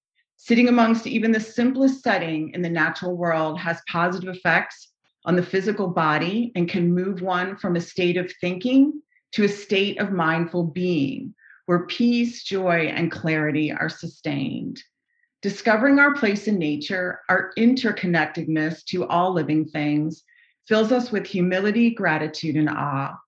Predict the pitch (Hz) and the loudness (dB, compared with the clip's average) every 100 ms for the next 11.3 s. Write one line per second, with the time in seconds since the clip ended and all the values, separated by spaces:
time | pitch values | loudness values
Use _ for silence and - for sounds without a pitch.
0 | _ _ _ _ 185 175 - 185 202 196 | _ _ _ _ -6 -4 0 2 4 4
1 | - - 190 185 185 160 185 175 180 - | 2 -2 2 4 4 0 -4 -2 -2 -4
2 | - 190 202 214 214 214 233 233 233 180 | 0 0 0 0 -2 0 2 2 2 0
3 | 151 143 143 - - 208 262 262 208 160 | -2 -4 -8 -12 -6 4 6 6 2 2
4 | 180 147 196 196 - 160 143 143 160 156 | 0 -2 -8 -8 -4 -2 -2 -2 -4 -2
5 | 160 160 135 143 143 - 156 - - 185 | -2 -2 -2 -2 -6 -8 -6 -4 -6 -10
6 | 202 _ _ _ _ _ - 147 180 185 | -14 _ _ _ _ _ -14 2 4 4
7 | - 262 277 254 208 165 160 160 147 147 | 4 4 4 2 0 0 0 -2 -6 -6
8 | - - 180 170 - 156 156 196 - 190 | -10 -4 -2 -2 -2 -2 0 0 -2 -4
9 | 190 185 - 165 175 170 190 202 190 156 | -6 -6 -4 0 0 0 -2 0 0 0
10 | 165 - 208 214 220 175 170 - 156 151 | -2 -2 -2 -2 0 0 0 -6 -4 -4
11 | 143 139 - | -2 -4 -6